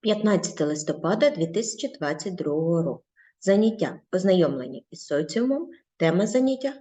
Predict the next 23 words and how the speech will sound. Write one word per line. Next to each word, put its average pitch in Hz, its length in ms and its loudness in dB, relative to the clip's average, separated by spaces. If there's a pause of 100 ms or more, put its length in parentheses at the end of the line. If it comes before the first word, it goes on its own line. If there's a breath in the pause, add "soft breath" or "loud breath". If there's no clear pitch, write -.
(160)
осінній 170 640 0 (220)
одяг. 135 460 -8 (1000)
Діти, 233 200 2
давайте 285 280 4
ми 208 120 6
з 196 80 2
вами 185 180 6
привітаємося. 170 1000 0 (960)
Доброго 302 520 4
ранку, 220 500 2
сонце 170 520 2
привітне! 151 760 -2
Доброго 240 600 4
ранку, 285 400 4
небо 240 460 4
блакитне. 339 680 0 (420 loud breath)
Доброго 269 520 4
ранку, 262 380 0
в 247 40 -6
небі 254 320 -2
пташки. - 640 -8 (240)
Доброго 160 480 2
ранку 202 460 -4